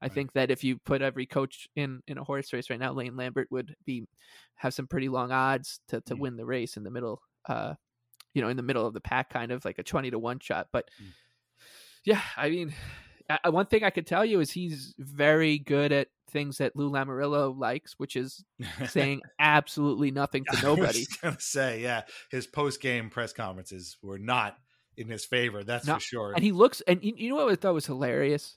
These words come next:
Speaker 2: Hmm.
Speaker 1: At, when, when Mrazek was doing his thing, and, uh, his wife was watching the game, and she was, she was, like, giving him updates
Speaker 2: Hmm.
Speaker 1: on the Blackhawks Penguins game, and he was upstairs watching <laughs> American Hustle.
Speaker 2: <laughs>
Speaker 1: And, and I,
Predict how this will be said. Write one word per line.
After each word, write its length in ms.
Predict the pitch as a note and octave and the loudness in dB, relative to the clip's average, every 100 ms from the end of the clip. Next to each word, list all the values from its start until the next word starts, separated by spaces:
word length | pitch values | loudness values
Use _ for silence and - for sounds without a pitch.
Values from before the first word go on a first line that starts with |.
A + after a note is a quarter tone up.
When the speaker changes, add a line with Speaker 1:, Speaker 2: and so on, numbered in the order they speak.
| _ | _
Speaker 2:
Hmm. 140 | G#2 G2 _ _ _ _ _ - | -20 -20 _ _ _ _ _ 2
Speaker 1:
At, 200 | D3 - - _ _ _ | 2 2 -20 _ _ _
when, 360 | D#3 D#3 C#3+ - | -6 -4 -4 -4
when 200 | D3+ C#3+ | -4 0
Mrazek 500 | C#3+ D3 D3 C#3 C3+ | 2 4 4 0 -4
was 120 | C3+ | -4
doing 240 | D3 C#3+ | -2 -2
his 140 | A#2+ - | -4 -2
thing, 400 | D#3+ D3 A#2 G2+ _ _ | 2 2 0 -8 _ _
and, 420 | C3+ C3+ B2+ B2 - _ - | 0 2 0 -4 -14 _ -2
uh, 300 | C3+ A#2+ A2 | -2 0 -2
his 220 | D3 C3+ | -4 -2
wife 260 | C#3 C#3 C#3 | 0 0 0
was 140 | C#3 | 0
watching 260 | C3+ - B2 | 0 0 -6
the 60 | |
game, 340 | B2 B2+ B2 A#2+ | -2 -4 -4 -6
and 140 | C#3+ - _ _ _ _ _ _ _ _ _ _ _ _ _ - | -10 -16 _ _ _ _ _ _ _ _ _ _ _ _ _ -18
she 160 | - | -10
was, 180 | C3+ - - | -10 -10 -8
she 140 | C#3+ | -6
was, 100 | C3 | -6
like, 120 | C3 | -6
giving 180 | C3+ A#2+ | -6 -4
him 60 | A#2 | -6
updates 560 | A#2 - G#2+ - - _ _ | -8 -6 -6 -8 -20 _ _
Speaker 2:
Hmm. 180 | A#2 A2 F#2 | -16 -14 -10
Speaker 1:
on 260 | G2+ A#2 - _ | -8 -8 -12 _
the 40 | - | -8
Blackhawks 540 | A2 A2+ - A2 - | -4 -4 -4 -6 -4
Penguins 380 | - C3+ C3 C#3+ | -8 -6 -8 -8
game, 260 | C3 B2+ B2 | -8 -6 -8
and 120 | C#3 | -4
he 100 | C3+ | -4
was 160 | B2+ - | -4 -6
upstairs 400 | - - C#3+ D3 | -6 -4 -4 0
watching 340 | C#3+ - D3+ | 0 0 -6
<laughs> 20 | |
American 480 | C3+ G3 - - F#3+ - | -2 0 0 -2 -4 -2
Hustle. 360 | E3 - A3 - - - | -6 -4 -6 -6 -20 -10
Speaker 2:
<laughs> 0 | G3 - C4+ G3+ A#3+ C#4 | -10 -2 0 2 4 8
Speaker 1:
And, 280 | F3+ E3+ D#3+ - G#3 | 10 12 10 6 4
and 140 | |
I, 60 | A3+ | 4